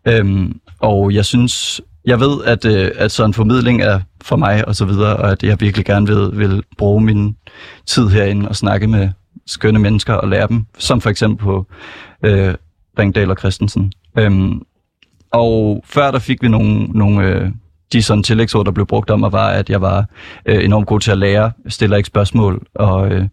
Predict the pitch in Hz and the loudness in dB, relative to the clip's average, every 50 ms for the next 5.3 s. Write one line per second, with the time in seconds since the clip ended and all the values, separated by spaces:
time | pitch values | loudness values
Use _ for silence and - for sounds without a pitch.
0 | _ _ - - - - - - _ _ _ - - 104 95 90 85 - 104 101 | _ _ -20 -20 -20 -20 -20 -20 _ _ _ -4 0 0 2 2 2 2 0 0
1 | 90 - - 113 113 - - 120 120 117 151 131 113 107 104 101 101 104 107 101 | 0 0 0 0 0 0 0 0 0 2 0 2 2 2 2 2 2 2 2 2
2 | 107 110 - - 117 104 98 98 - 104 90 87 98 95 - - 107 98 95 95 | 0 0 0 0 0 0 0 0 0 0 0 0 -2 -2 -2 0 0 0 2 2
3 | 95 95 98 92 - - 101 95 - - 98 95 95 92 - 95 87 - - 92 | 0 0 0 -2 -2 -2 -4 -2 -2 -2 -2 0 0 0 -2 -2 -2 0 0 0
4 | 95 90 - 98 - - 101 95 98 98 95 95 92 90 92 95 104 104 90 92 | 0 -2 -4 -6 -4 -2 0 2 2 2 2 0 0 -2 -4 -2 -2 -2 0 0
5 | 92 95 - 101 98 | 0 0 -2 -2 -4